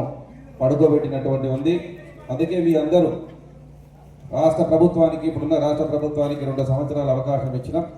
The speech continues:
ఇక కేసీఆర్ గారి పిలుపు మేరకు తెలంగాణ అభివృద్ధిని దృష్టిలో పెట్టుకొని పార్టీ ఏ పిలుపు ఇచ్చినా ఆ రెండు సంవత్సరాల టైం అయిపోతుంది కాబట్టి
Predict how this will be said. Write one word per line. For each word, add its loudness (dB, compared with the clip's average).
ఇక 2
కేసీఆర్ 6
గారి 0
పిలుపు 0
మేరకు 0
తెలంగాణ 2
అభివృద్ధిని 4
దృష్టిలో 0
పెట్టుకొని -4
పార్టీ 4
ఏ 6
పిలుపు 4
ఇచ్చినా 2
ఆ 0
రెండు 2
సంవత్సరాల 2
టైం -2
అయిపోతుంది 0
కాబట్టి -2